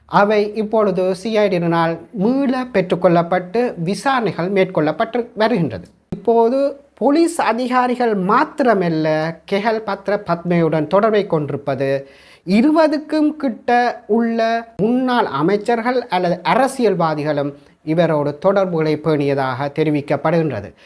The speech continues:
இது தொடர்பான தகவல்களை அரசாங்கம் பாராளுமன்றத்தில் வெளியிடும் என எதிர்பார்க்கப்படுகின்றது. அவர்கள் தொடர்பான விசாரணைகள் பூர்ணம் அடைந்தவுடன் தான்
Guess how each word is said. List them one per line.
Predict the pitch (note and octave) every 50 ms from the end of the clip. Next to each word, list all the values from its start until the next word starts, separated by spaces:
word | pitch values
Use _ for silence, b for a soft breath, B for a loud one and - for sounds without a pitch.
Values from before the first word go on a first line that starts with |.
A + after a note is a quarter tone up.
| b b b b
இது | - F3 A3+ A#3 D4 C#4+
தொடர்பான | B3 B3+ B3 A#3 A#3+ A#3 A#3+ A3+ A3+ A3+ A3+ A3+
தகவல்களை | G#3+ A3 - A#3 A3+ - B3+ G#3 E3+ C#3 - C#3 C3 C3 C3 C#3 - b b b b b b b b
அரசாங்கம் | _ - D#3 E3+ G#3+ A#3 A3 - A3 G#3 F#3+ F3 F3 E3+ E3+ D#3+ E3 D#3+ D#3+ D#3+ -
பாராளுமன்றத்தில் | - F3+ G3+ A3 A#3 A#3 A3 G#3+ G#3 G#3 G3 G3+ G3 G3 F#3+ - F#3 F3+ F3+
வெளியிடும் | G3 G#3 B3+ C4+ C4 G#3+ E3+ D#3+ D3 C#3 D3 D3+ - -
என | - D#3 D3+ D3 D3+
எதிர்பார்க்கப்படுகின்றது. | D#3 - E3 D3+ E3+ E3+ E3+ - E3+ E3+ E3 E3+ - F#3+ F#3+ G3+ G3+ G#3 G#3 G#3+ G#3+ G#3+ G#3 B3+ C4 B3+ - _ _
அவர்கள் | - F3+ G3+ A#3 B3+ B3 C4+ B3 B3
தொடர்பான | B3 - C4+ C#4 E4 D#4 C#4+ C4+ B3 A#3 A#3 A3 G#3+ G#3 G3+ G#3 - _
விசாரணைகள் | - F3+ G3 - - D#4 D4 C4 A3 F3 D#3 C#3 C#3+ D3 C#3+ C#3+ - - _ _ -
பூர்ணம் | C4 C#4 C#4+ D4 C#4+ C#4+ C#4 C#4 C#4 C4+ - -
அடைந்தவுடன் | - - D3+ F3 G#3+ B3 C4 C#4 C#4 C#4 C4+ B3+ A#3 G3 G3 A3+ A#3+ B3 B3 A#3 G#3
தான் | - A3 A#3+ C4+ D4+ E4 E4 -